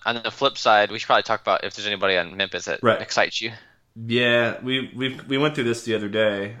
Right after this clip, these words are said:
Speaker 2: Um, we love Deontay, and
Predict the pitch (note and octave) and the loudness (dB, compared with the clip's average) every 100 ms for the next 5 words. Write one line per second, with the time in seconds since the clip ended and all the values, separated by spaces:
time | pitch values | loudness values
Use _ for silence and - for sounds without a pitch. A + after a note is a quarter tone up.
0 | - G2 G2 F#2+ F#2+ - - A2+ A2+ G#2+ | -14 -10 -8 -8 -10 -16 -8 -2 -2 -2
1 | G#2+ G2+ G2+ G2+ G#2 G2+ G2 G2 G2 _ | -4 -6 -6 -6 -6 -4 -4 -6 -10 _
2 | _ _ _ _ _ - F#2+ F#2 F#2 F#2 | _ _ _ _ _ -12 -8 -6 -6 -8